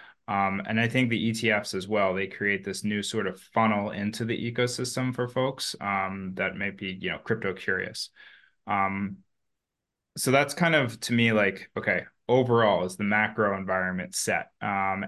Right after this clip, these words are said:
and then it's like, okay, here's the liquidity tam, right? Here's the potential money that could flow into this space. Um, and then it's a question of, you know, where does it flow?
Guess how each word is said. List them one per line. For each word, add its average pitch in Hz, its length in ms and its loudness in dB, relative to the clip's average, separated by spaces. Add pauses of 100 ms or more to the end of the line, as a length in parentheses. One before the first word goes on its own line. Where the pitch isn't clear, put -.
and 110 180 0
then 113 200 6
it's 110 160 0
like, 101 160 -2
okay, 107 280 -2
here's 123 280 2
the 120 80 2
liquidity 107 560 2
tam, 92 520 -4
right? 95 220 -2
Here's 110 300 2
the - 80 -6
potential 113 380 -2
money 101 420 2
that 95 180 -6
could - 240 0
flow 95 240 -2
into 92 240 -4
this 85 160 -4
space. - 480 -6 (480)
Um, 101 640 2 (720)
and 120 160 4
then 131 120 6
it's 139 140 4
a 123 40 4
question 113 480 2
of, 95 300 -2
you 101 60 -4
know, 92 100 -2
where 107 240 6
does 110 180 4
it 107 120 -4
flow? - 380 2